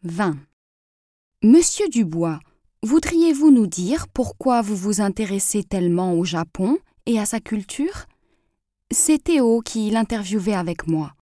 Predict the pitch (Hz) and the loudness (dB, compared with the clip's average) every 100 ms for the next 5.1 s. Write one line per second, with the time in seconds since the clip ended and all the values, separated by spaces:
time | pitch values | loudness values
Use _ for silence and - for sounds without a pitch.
0 | _ _ _ _ _ _ _ _ - - | _ _ _ _ _ _ _ _ -4 2
1 | 254 233 165 233 349 285 - 269 233 - | 4 4 4 4 4 4 2 -2 -2 -4
2 | 320 330 339 - - 269 285 277 233 233 | -2 -2 -2 -8 -6 2 4 6 4 2
3 | 233 233 - - 240 226 208 262 302 233 | 0 0 -2 -4 -4 -2 -2 -2 0 2
4 | 196 160 156 - 180 160 165 165 170 165 | 2 2 0 -2 -4 -2 0 0 0 -4
5 | 151 | -4